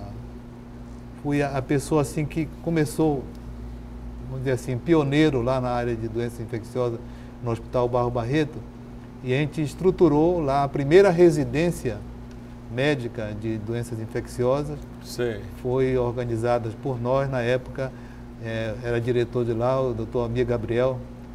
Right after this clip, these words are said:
Speaker 1: nosso saudoso Almir Gabriel, que depois foi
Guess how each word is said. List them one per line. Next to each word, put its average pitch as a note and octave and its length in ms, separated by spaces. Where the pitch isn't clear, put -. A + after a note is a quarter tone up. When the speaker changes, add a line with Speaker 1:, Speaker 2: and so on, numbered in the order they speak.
Speaker 1:
nosso G#2+ 160
saudoso A#2 520
Almir A2+ 200
Gabriel, G#2+ 480
que A2+ 120
depois A2 320
foi G#2+ 240